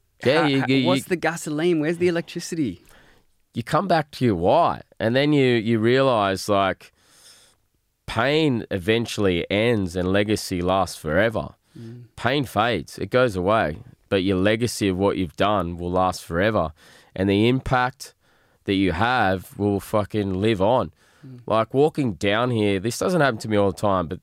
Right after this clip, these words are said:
Speaker 1: just, I don't know what the fuck the universe planted in front of me. I don't know whether you guys stitched me up. But walking down here, walking past Sonoma Coffee Shop, guy comes out, two coffees, goes, "Fuck, man, you're a fucking legend." I was like, "What?" And he goes, "You're a fucking legend. My name's Brendan.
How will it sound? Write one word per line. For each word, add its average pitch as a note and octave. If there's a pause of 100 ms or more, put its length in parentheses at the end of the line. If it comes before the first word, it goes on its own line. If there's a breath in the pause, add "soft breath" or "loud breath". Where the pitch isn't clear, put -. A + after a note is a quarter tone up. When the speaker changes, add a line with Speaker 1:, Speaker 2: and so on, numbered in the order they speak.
(120)
Speaker 1:
just, -
I C3
don't D3
know C3+
what A#2
the -
fuck A2
the A2
universe G#2
planted G2+
in F#2+
front G#2
of G2+
me. G#2
I G2+
don't A2
know G#2+
whether G2+
you G2
guys F#2+
stitched -
me A2
up. - (260 loud breath)
But C3
walking D#3
down B2
here, A#2+ (600 soft breath)
walking C3
past A2+
Sonoma G#2
Coffee A#2+
Shop, A#2 (320)
guy B2+
comes A2
out, G#2
two A2
coffees, A2+
goes, G#2+
"Fuck, -
man, F#2
you're G2
a F2+
fucking A#2
legend." F#2+
I F2+
was F#2+
like, F#2
"What?" B2 (560 soft breath)
And -
he A2+
goes, A#2+
"You're B2
a A#2
fucking B2+
legend. G2+
My A2
name's A2+
Brendan. G#2